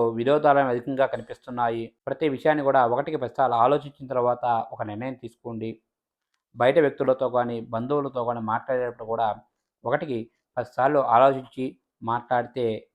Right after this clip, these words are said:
చాలా మంచిదండి. తీర్థయాత్రలు, విహారయాత్రలు చేయడం ద్వారా కొంచెం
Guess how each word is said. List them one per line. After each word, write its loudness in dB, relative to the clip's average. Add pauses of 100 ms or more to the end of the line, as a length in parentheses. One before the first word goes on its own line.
చాలా -2 (140)
మంచిదండి. -4 (520)
తీర్థయాత్రలు, 2 (200)
విహారయాత్రలు 2 (440)
చేయడం 2
ద్వారా 6 (380)
కొంచెం -6